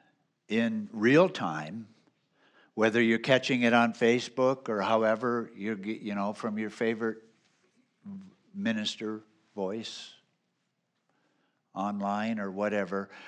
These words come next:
but what you're seeing, I believe, is the wholeheartedness of God toward his people.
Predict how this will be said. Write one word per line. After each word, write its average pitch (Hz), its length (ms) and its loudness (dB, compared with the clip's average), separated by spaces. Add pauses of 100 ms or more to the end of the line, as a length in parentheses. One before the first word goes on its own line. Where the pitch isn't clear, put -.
but 110 140 0
what 131 340 0
you're 170 140 0
seeing, 101 680 -2 (760)
I 113 160 10
believe, 90 640 -4
is 104 240 -6
the 101 160 -6
wholeheartedness 120 1080 -4
of 107 160 -12
God 80 400 -6
toward 87 300 -8
his 90 160 -10
people. 78 440 -14